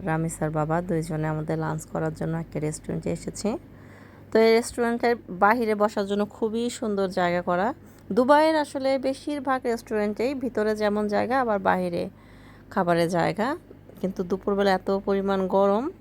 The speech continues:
যে বাহিরে আর বসে খেলাম না। তো দুইজনে, আহ, রেস্টুরেন্টের ভিতরে বসে আমাদের খাবারটা খেলাম। আর এখানে হচ্ছে বাচ্চাদের জন্য খাবার প্যাকেট করে নিয়ে গেলাম, কারণ ওরা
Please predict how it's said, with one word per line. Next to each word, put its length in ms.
যে 80
বাহিরে 480
আর 140
বসে 260
খেলাম 300
না। 280
তো 80
দুইজনে, 520
আহ, 320
রেস্টুরেন্টের 520
ভিতরে 300
বসে 360
আমাদের 360
খাবারটা 440
খেলাম। 380
আর 240
এখানে 220
হচ্ছে 260
বাচ্চাদের 480
জন্য 240
খাবার 340
প্যাকেট 280
করে 240
নিয়ে 240
গেলাম, 340
কারণ 400
ওরা 320